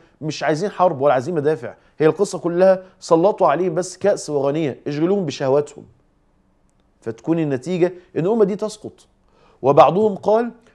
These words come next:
"في الوقت الذي ننزع فيه حجاب المرأة المسلمة فنغطي به القرآن نقول لقد ظفرنا بجيش المنتصرين للدين". إحنا يوم ما هنخلي البنت تقلع الحجاب تمشي في الشارع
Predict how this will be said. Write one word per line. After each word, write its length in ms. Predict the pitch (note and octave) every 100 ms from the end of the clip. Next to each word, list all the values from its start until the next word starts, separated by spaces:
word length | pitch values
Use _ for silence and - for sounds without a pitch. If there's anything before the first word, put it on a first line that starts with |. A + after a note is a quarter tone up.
| _
"في 80 | D#3
الوقت 340 | D#3+ G#3+ -
الذي 240 | F3 D#3 D#3
ننزع 460 | E3+ G#3+ D3+ B2+
فيه 240 | C#3 F#3+ E3
حجاب 400 | - D3 G#3 G3
المرأة 300 | F#3 F#3 -
المسلمة 500 | D#3 C#3+ D#3 D#3+ A2+ _ _ _ _
فنغطي 600 | - D3 D3+ D#3 A3 F#3+
به 160 | F3+ G#3+
القرآن 540 | F#3 F3+ F3 G#3+ A3 G#3 _ _
نقول 380 | C#3 D3 G#3+ A3
لقد 220 | F3+ G3
ظفرنا 600 | E3+ D#3+ F3+ A3 G3 D#3+ D#3 _
بجيش 400 | - C#3 E3+ F#3
المنتصرين 640 | D#3+ C#3+ - C3+ D3+ D#3 E3
للدين". 460 | B2+ A#2+ C3 D#3 F2 _ _ _ _ _ _ _ _ _ _ _
إحنا 360 | - - C3+ B2+ - _ B2+
يوم 240 | E3 G3
ما 80 | E3
هنخلي 300 | C#3+ F#3 F3
البنت 280 | D#3 F3+ F#3
تقلع 340 | F#3 F#3 D3+
الحجاب 380 | C3+ C#3+ D3+ C3+ - _
تمشي 260 | E3+ E3+ C3+
في 60 |
الشارع 400 | - F3 E3+ C3